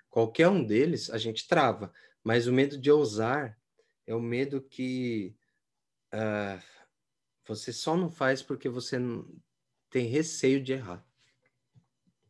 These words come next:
Porque você não trabalhou isso. Então, se você tá com esse medo de errar, vamos mudar? Então, vamos trabalhar o chá? Vamos trabalhar o conhecimento, habilidade, atitude?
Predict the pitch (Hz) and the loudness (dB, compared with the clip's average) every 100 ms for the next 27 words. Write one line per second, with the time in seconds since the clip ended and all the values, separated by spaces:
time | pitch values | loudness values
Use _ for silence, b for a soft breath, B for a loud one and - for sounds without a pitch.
0 | _ _ - _ _ _ _ _ _ _ | _ _ -20 _ _ _ _ _ _ _
1 | b _ 185 185 131 117 131 135 143 - | b _ -8 0 0 0 -2 -4 -6 -4
2 | 139 143 131 139 147 165 131 - 117 127 | 0 0 0 0 2 2 2 -2 -4 -2
3 | 117 135 139 233 - 190 - 135 - 127 | -2 -2 -2 -2 0 0 4 4 4 2
4 | 120 156 165 113 110 - 120 147 110 b | 6 6 4 0 -2 0 2 2 -2 b
5 | b b b b _ 147 156 117 107 110 | b b b b _ 6 8 6 4 6
6 | 139 - - _ _ _ 123 120 151 170 | 4 2 -10 _ _ _ -2 2 4 4
7 | 160 127 123 120 120 117 113 - 135 110 | 4 6 6 6 6 6 4 4 2 0
8 | - _ _ _ _ _ _ - 127 151 | -10 _ _ _ _ _ _ -4 0 2
9 | - 127 123 117 117 110 120 113 113 113 | 4 4 6 6 4 2 0 0 -2 0
10 | 110 117 123 117 110 104 104 110 117 113 | 2 2 2 0 0 0 0 2 2 2
11 | 104 - - 147 123 92 | -2 -6 -8 -4 -4 -6